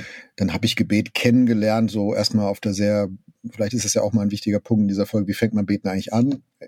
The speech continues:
Äh, Beten lernen kann man nur, indem man's tut. Also,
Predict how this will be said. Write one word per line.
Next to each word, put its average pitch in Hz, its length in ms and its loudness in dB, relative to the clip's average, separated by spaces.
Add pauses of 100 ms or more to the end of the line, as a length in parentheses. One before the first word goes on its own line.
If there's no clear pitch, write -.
Äh, 117 160 -2 (160)
Beten 113 240 2 (120)
lernen 107 340 2
kann 110 140 -2
man 107 100 2
nur, 107 120 0
indem 101 200 -2
man's - 460 -4
tut. - 400 -2 (100)
Also, 104 360 -2